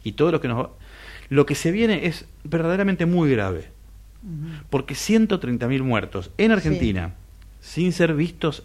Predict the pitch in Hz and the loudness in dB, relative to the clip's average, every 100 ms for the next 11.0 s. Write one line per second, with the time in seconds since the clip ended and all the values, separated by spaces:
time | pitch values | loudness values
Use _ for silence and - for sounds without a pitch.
0 | - 110 104 104 135 135 117 104 123 147 | -6 -4 -2 0 0 -2 -4 -2 -2 -4
1 | - - - - - - - - 104 95 | -8 -20 -20 -20 -20 -20 -20 -10 -2 -2
2 | 90 95 117 165 139 110 - 185 120 117 | -2 -2 -2 0 -2 -4 -12 -2 0 2
3 | 139 143 101 87 92 - - - - - | 0 -2 -2 -4 -6 -12 -20 -20 -12 -4
4 | 113 110 147 147 104 85 95 - 185 170 | -2 -2 -2 -4 -4 -6 -8 -6 -2 -2
5 | 190 190 180 175 185 185 165 156 160 147 | -2 -2 -4 -4 -4 -4 -4 -6 -4 0
6 | 127 104 92 87 85 92 147 143 170 135 | 0 -2 -4 -6 -8 -8 2 6 6 4
7 | 127 151 180 202 202 202 170 165 185 185 | 0 0 -2 -2 2 4 4 4 4 2
8 | - 151 180 180 160 151 160 185 190 156 | 2 4 6 8 8 8 6 6 4 2
9 | 135 127 120 143 160 147 120 120 151 165 | 2 2 2 -2 -6 -6 -4 -2 0 4
10 | 139 123 139 147 123 127 113 98 90 85 | 4 2 2 2 0 -2 -4 -4 -6 -12